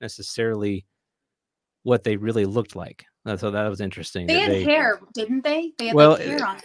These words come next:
Speaker 2: their
Speaker 1: well,
Speaker 2: heads.
Speaker 1: they, in one of the
Speaker 2: Right?
Speaker 1: drawings from the children, they did,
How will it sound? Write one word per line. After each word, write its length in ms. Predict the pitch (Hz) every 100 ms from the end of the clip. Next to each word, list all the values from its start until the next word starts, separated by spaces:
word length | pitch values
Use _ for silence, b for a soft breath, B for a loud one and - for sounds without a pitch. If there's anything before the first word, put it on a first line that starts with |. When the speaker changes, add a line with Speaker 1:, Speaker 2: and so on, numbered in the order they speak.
| - -
Speaker 2:
their 100 | -
Speaker 1:
well, 200 | 160 151
Speaker 2:
heads. 240 | 147 143 131
Speaker 1:
they, 80 | 151
in 100 | 139
one 160 | 175
of 60 | 180
the 80 | 127
Speaker 2:
Right? 40 |
Speaker 1:
drawings 320 | 120 123 117 -
from 140 | 120
the 80 | 107
children, 380 | - 120 117 107
they 120 | 104
did, 480 | 131 170 98 90